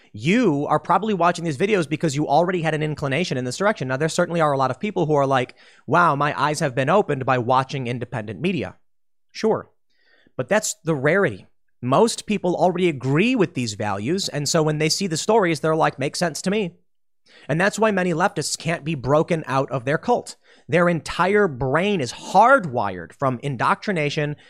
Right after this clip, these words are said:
and from the values given to them by their parents. They'll never let it go. There's no amount of data you can give to them. So while we can talk about something like mass formation psychosis and say that people are going insane,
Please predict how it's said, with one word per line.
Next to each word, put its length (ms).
and 240
from 160
the 80
values 320
given 200
to 60
them 140
by 120
their 120
parents. 460
They'll 200
never 220
let 140
it 100
go. 280
There's 180
no 140
amount 220
of 160
data 180
you 100
can 140
give 160
to 80
them. 240
So 160
while 220
we 100
can 140
talk 260
about 180
something 300
like 160
mass 300
formation 480
psychosis 580
and 100
say 80
that 160
people 240
are 80
going 280
insane, 400